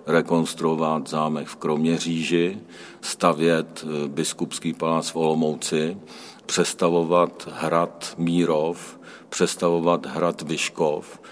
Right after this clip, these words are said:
a ještě se stavělo i na zámcích v Kelči a na hradě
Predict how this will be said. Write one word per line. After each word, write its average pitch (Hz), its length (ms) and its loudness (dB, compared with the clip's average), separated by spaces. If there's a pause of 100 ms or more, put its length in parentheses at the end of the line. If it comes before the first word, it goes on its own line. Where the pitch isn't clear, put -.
(140)
a 82 80 -2
ještě 85 280 0
se 87 160 -2
stavělo 82 580 0
i 85 220 2
na 82 200 0
zámcích 82 600 -2
v - 240 -10
Kelči 82 600 0
a 82 120 -2
na 85 140 0
hradě 80 580 0